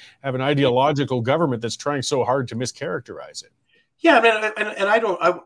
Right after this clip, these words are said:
Speaker 2: I don't discount for a moment that there are been negative environmental impacts from our industry. The, the, our organization, Modern Miracle Network, is to remind people, but it's also literally had,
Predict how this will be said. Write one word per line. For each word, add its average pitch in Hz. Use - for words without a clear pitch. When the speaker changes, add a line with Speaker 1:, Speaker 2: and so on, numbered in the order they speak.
Speaker 2:
I 185
don't 196
discount 170
for 135
a 120
moment 123
that 117
there 117
are 110
been 110
negative 113
environmental 104
impacts 95
from 101
our 95
industry. 104
The, 104
the, 117
our 175
organization, 117
Modern 107
Miracle 143
Network, 110
is 110
to 117
remind 110
people, 107
but 127
it's 120
also 139
literally 117
had, 110